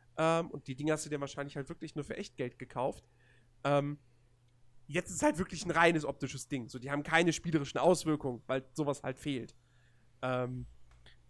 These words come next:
und, äh, aber grundsätzlich finde ich das irgendwie eine nette Idee, dass du da eben diese Garage hast und die so ein bisschen selber eben dann da zusammenbastelst. Ähm, und dieses Freischalten und so, das ist auch echt ganz motivierend, motivierend gemacht.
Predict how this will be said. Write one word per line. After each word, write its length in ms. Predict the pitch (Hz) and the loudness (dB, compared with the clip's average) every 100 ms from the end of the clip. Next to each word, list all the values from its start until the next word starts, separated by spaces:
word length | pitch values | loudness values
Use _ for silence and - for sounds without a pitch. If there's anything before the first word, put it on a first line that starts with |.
| - | 0
und, 400 | 156 151 147 - | 8 8 8 6
äh, 180 | 143 143 | 8 8
aber 180 | 139 180 | 8 6
grundsätzlich 400 | 208 214 254 226 | 4 0 0 0
finde 140 | 214 | 0
ich 80 | 202 | 2
das 200 | 208 208 | 2 2
irgendwie 200 | - 202 | 0 0
eine 140 | 190 185 | 0 2
nette 220 | 185 156 | 2 0
Idee, 360 | 160 165 147 | -4 0 2
dass 180 | 135 131 | 0 -4
du 80 | - | -4
da 80 | 131 | -6
eben 160 | 135 | -6
diese 200 | 123 123 | -10 -8
Garage 500 | 135 135 131 147 139 | -2 0 2 2 0
hast 240 | 139 131 - | -8 -12 -12
und 140 | 139 | -16
die 40 | - | -10
so 100 | 131 | -10
ein 40 | |
bisschen 240 | 127 - | -8 -8
selber 420 | 120 123 127 123 - | -4 -2 0 -2 -4
eben 220 | 120 113 | -12 -10
dann 260 | 110 113 110 _ _ _ | -10 -10 -12 _ _ _
da 220 | 117 110 | -6 -6
zusammenbastelst. 880 | - - 120 120 117 - 104 107 - _ - - _ - | -6 -6 -6 -4 -6 -6 -10 -10 -14 _ -20 -20 _ -4
Ähm, 340 | 131 127 127 127 - _ | 0 0 0 -6 -18 _
und 100 | 165 | -2
dieses 160 | 190 - - | -2 -6 -8
Freischalten 600 | - 160 226 - 185 - | 2 4 6 4 2 0
und 100 | 170 | -6
so, 100 | 185 | -4
das 160 | 170 | -4
ist 100 | - | -6
auch 120 | 175 - | -10 -6
echt 200 | 190 - _ - | -6 -6 _ -2
ganz 280 | 170 - | -2 -2
motivierend, 720 | - 156 139 151 165 151 - - | -10 -10 -6 0 0 0 -8 -12
motivierend 380 | 147 143 139 - | -10 -4 -6 0
gemacht. 440 | 135 208 - - | 4 4 4 -14